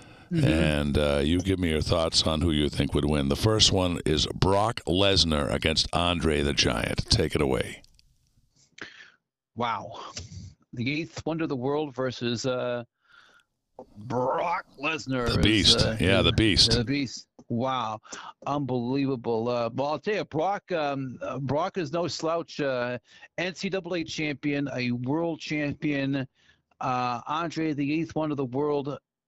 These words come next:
Speaker 1: Wow, the kid, the, the million dollar question, John, is can Brock Lesnar get Andre the Giant in the F five, his, uh, his, uh, finishing move there?
Speaker 2: Right.
Speaker 1: Wow. I, I, if he can do that, Brock's the winner, but, uh,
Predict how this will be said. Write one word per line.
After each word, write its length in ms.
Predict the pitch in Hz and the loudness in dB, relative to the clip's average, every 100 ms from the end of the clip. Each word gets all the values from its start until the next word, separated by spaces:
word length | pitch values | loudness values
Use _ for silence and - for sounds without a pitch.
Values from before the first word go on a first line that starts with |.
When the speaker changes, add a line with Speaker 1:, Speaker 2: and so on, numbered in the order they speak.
| _ 123 | _ -6
Speaker 1:
Wow, 440 | 139 139 120 110 | -2 0 -2 -4
the 160 | 120 110 - | -6 -8 -6
kid, 220 | 151 139 _ _ - | -4 -4 _ _ -4
the, 180 | 147 135 | -4 -2
the 140 | 143 | -4
million 340 | 143 175 247 233 | -2 -2 -2 -2
dollar 240 | 226 196 | -4 -4
question, 480 | - 190 208 196 156 | -4 -4 -2 -2 -2
John, 300 | 143 139 131 | -2 -2 -4
is 160 | 127 | -6
can 300 | - 131 127 117 | -4 -4 -2 -2
Brock 320 | 135 151 170 151 | -2 -2 -4 -4
Lesnar 380 | 147 143 143 131 | -4 -2 -4 -2
get 200 | 131 123 | -4 -4
Andre 560 | 139 139 139 139 143 131 - | -4 -4 -4 -4 -2 -2 -2
the 140 | 127 | -6
Giant 400 | - 139 139 131 | -2 -4 -4 -8
in 180 | 147 131 | -4 -2
the 180 | 127 - | -2 -2
F 160 | 139 - | -4 -6
five, 520 | - 135 123 123 107 | -6 -4 -2 -4 -4
his, 320 | 113 110 - | -2 -2 -2
uh, 120 | 117 | -2
his, 260 | 110 117 110 | -2 -4 -2
uh, 140 | 120 | -4
finishing 500 | - 165 160 - 139 | -2 -4 -4 -6 -6
move 300 | 131 143 127 | -2 -2 0
there? 140 | 127 104 | 0 2
Speaker 2:
Right. 280 | 98 110 - - - - _ - | 4 2 -2 -8 -20 -20 _ -6
Speaker 1:
Wow. 800 | 117 113 131 139 143 135 127 131 | -4 -2 -2 0 0 0 -2 -4
I, 20 | |
I, 60 | 135 | -6
if 600 | 139 143 156 147 147 - | -6 -6 -4 -4 -4 -4
he 120 | 240 | -4
can 160 | 285 185 | -4 -2
do 220 | 208 160 | -2 0
that, 320 | 170 151 123 _ _ _ _ _ - | -2 -4 -6 _ _ _ _ _ -6
Brock's 360 | 151 170 - | -2 -2 -4
the 100 | 156 | -2
winner, 300 | 147 147 147 131 | 0 0 -2 -2
but, 340 | 135 120 117 - | -2 -2 -4 -2
uh, 300 | 123 113 | -2 -2